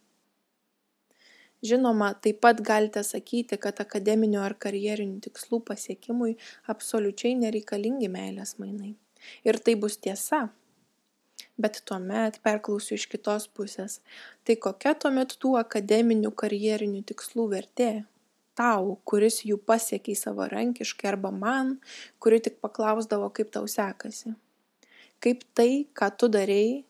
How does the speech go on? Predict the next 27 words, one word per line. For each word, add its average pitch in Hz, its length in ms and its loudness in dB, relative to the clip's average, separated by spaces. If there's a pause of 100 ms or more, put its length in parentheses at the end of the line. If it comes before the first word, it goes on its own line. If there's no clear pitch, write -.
kam 214 240 2
skyrei 220 480 0
tiek 240 340 -2
laiko 233 400 -2
ir 202 120 -4
jėgų, 208 400 0 (540)
atskleidė 226 600 0
mūsų 233 420 0
abiejų 208 440 0
savastį, 226 840 -2
išskleidė 214 680 -2
jos 208 220 -4
dvasinę 214 600 -2
prigimtį 226 640 -4
ir - 540 -20
papildė 240 540 2
mūsų 233 420 0
širdis 220 540 -2
meilės. 214 600 -6 (1400)
Kaip 294 340 0
nuo 214 220 0
to, 262 480 2
kad - 280 -6
tu - 220 -2
savarankiškai 220 880 -2
baigei 214 380 -2
mokslus, 220 720 -2